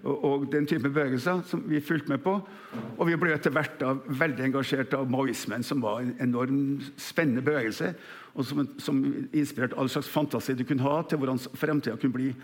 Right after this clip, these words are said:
Altså et enormt land kunne gjennomføre en lang marsj mot det som de kalte en framtidig sosialisme, noe som var, ville, var, var helt utenkelig tidligere.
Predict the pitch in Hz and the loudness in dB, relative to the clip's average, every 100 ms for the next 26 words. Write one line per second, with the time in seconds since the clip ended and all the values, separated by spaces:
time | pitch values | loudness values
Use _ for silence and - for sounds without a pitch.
0 | - - - 131 139 139 143 143 139 160 | -16 -10 -4 0 0 2 2 4 4 2
1 | 165 151 180 196 - - - - - - | 0 2 2 0 -4 -10 -20 -20 -8 0
2 | 151 165 147 110 139 139 135 147 160 143 | 2 4 2 2 2 2 4 4 4 4
3 | 165 - - 135 139 143 - - - - | 2 0 0 2 2 0 -6 -14 -20 -12
4 | - 131 135 131 - 127 - 135 151 147 | -4 -2 0 0 0 -2 -2 -4 0 0
5 | - 104 117 139 143 131 - 170 180 - | 0 -2 -2 -2 0 0 0 -2 -2 -8
6 | - - 123 131 160 - 127 117 - - | -12 -4 0 0 0 0 0 0 -4 -2
7 | 127 135 - 165 - 139 - 131 147 117 | 2 2 0 -2 0 -2 0 -2 0 -2
8 | 120 | -4